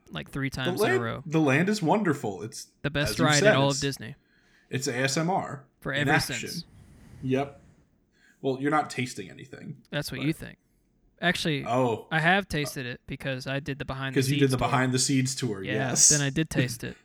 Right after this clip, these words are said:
Speaker 1: So I have done, I have experienced the land with all five <laughs> senses.
Speaker 2: <laughs>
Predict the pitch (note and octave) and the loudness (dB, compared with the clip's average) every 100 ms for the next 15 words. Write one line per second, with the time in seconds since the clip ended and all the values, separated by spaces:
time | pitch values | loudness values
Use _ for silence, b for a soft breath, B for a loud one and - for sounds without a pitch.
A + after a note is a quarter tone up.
0 | _ - C#3 C3+ C#3+ F3 D#3+ D#3+ D#3 D#3 | _ -6 -2 2 4 4 4 4 2 2
1 | D3 F3 F#3 - - F#3 G#3 G3+ G3+ E3+ | 0 2 0 -2 2 4 6 4 0 0
2 | E3 E3+ D3 D3+ D3+ E3 D#3 D3 - C#3+ | 4 4 4 4 2 4 4 4 4 2
3 | C3 - - E3+ - - D#3+ - - E4 | 2 0 0 0 0 -4 -4 -4 4 4
4 | - | 4